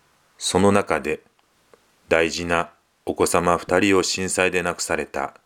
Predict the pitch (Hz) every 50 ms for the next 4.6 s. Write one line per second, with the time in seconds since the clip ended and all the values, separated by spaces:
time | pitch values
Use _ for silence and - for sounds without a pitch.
0 | _ _ _ _ _ _ _ _ _ _ - 80 - 92 87 80 - - 78 76
1 | 76 76 78 76 - - 85 85 92 90 - - 90 85 92 90 - - _ _
2 | _ - - - 107 101 92 - - 104 104 101 - _ _ - 92 92 90 82
3 | - - - 87 80 76 76 78 80 - _ _ - 85 78 - 85 - - _
4 | - 73 69 67 65 - - - - - -